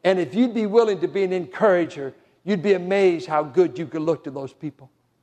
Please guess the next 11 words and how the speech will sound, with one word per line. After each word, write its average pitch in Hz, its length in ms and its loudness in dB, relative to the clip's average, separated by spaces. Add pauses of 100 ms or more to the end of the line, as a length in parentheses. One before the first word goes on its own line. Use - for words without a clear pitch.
(800)
But 180 100 4
if 156 100 -4
you're 247 200 6
always 269 440 4
in 262 120 0
the 262 80 -2
whine, 160 540 -6 (300)
if 156 100 -4
you're 254 200 6
always 277 600 4
down, 208 300 -10